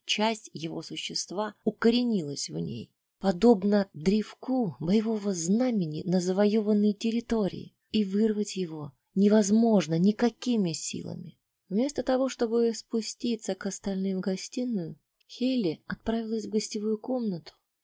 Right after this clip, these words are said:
и застыла на мгновение на пороге, вспомнив, что тут не так давно произошло между Нилом и Сидни.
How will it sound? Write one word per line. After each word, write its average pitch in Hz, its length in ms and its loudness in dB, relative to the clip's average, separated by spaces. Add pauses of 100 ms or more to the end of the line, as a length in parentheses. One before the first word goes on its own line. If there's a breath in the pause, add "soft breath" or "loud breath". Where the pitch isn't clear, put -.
и 214 140 6
застыла 247 580 4
на 175 140 0
мгновение 190 640 0
на 180 140 -2
пороге, 196 580 -4 (160)
вспомнив, 240 640 0 (320)
что - 420 0
тут - 320 -6
не 156 120 -6
так 147 200 -2
давно 165 300 0
произошло 175 680 -2
между 156 360 -4
Нилом 175 420 -2
и 143 160 -6
Сидни. 175 480 -8